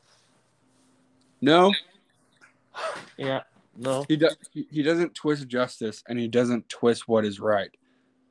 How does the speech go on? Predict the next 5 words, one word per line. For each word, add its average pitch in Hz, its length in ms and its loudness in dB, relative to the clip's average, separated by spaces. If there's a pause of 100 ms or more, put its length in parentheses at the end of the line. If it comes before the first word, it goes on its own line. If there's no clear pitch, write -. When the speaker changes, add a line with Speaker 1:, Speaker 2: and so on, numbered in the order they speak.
Speaker 1:
Um, 107 520 -4 (600)
like, 123 240 6 (140)
ob-, 151 280 4 (120)
well, 135 260 -2
okay. 117 360 -6